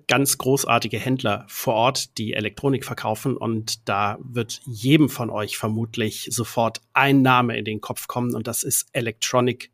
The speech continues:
Partner. Und deshalb haben wir heute zu Gast den Geschäftsführenden Direktor, den Sprecher des Vorstands, Karl Trautmann.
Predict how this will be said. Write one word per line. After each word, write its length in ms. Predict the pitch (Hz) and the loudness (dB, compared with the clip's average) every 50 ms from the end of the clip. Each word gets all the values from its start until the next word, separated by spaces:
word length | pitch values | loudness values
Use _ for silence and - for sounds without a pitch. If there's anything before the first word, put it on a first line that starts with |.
| _ - | _ 2
Partner. 400 | - 170 170 165 165 - 113 110 - - - - - - - - - _ | 6 6 6 6 4 2 -2 -2 -2 -8 -8 -8 -6 -6 -6 -8 -6 _
Und 520 | - 139 139 139 139 143 139 - - - _ - | 2 4 6 6 6 4 4 0 -4 -10 _ 2
deshalb 340 | 254 262 - 139 117 - - | 2 4 4 4 2 2 0
haben 140 | 120 120 117 | -4 -4 -2
wir 80 | 117 | -2
heute 200 | 120 147 156 - | 0 0 -2 -2
zu 120 | - - 107 | -4 -4 -2
Gast 540 | - 117 156 - - - - - - - - | 0 0 0 0 0 -4 -4 -6 -8 -2 0
den 260 | 117 113 117 110 107 | 0 2 2 0 -2
Geschäftsführenden 560 | 107 107 - - - - - - 143 127 120 | -2 2 4 4 4 4 4 4 4 4 4
Direktor, 600 | 113 110 110 101 - - - 131 131 175 226 254 | 2 0 -4 -6 -6 -4 0 2 4 4 2 2
den 340 | - - 110 107 104 104 107 | 2 0 0 0 0 -2 -2
Sprecher 340 | - - - - 117 - 220 | -4 -4 -2 0 2 4 4
des 140 | 190 185 - | 4 4 4
Vorstands, 680 | - 135 135 131 - - 113 104 151 - - - - _ _ - _ _ _ _ | 4 4 4 4 4 2 2 2 2 2 -2 -2 -4 _ _ -20 _ _ _ _
Karl 240 | - - 120 113 113 | 0 2 4 4 4
Trautmann. 520 | - - 190 196 - - 104 98 110 - | 6 4 4 4 4 2 0 0 0 -6